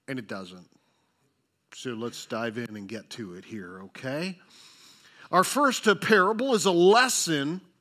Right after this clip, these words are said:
in persistent prayer. In other words, how to get an answer from God. And you will notice first that Jesus,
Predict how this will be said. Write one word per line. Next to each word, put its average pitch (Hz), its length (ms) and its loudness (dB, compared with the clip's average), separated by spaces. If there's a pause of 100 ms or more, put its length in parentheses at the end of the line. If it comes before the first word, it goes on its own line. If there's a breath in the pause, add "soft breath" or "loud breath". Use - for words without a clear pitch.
(1000)
in 175 140 0
persistent 185 880 -4
prayer. 120 580 -8 (1400)
In 160 100 -4
other 151 100 -2
words, 131 240 -10
how 147 140 -4
to 139 80 -6
get 135 200 -6
an 120 100 -6
answer 120 420 -12
from 101 300 -18
God. 87 600 -18 (1500 loud breath)
And 202 100 2
you 240 80 2
will 226 100 -2
notice 240 340 0
first 202 440 0
that 175 140 0
Jesus, 185 880 -2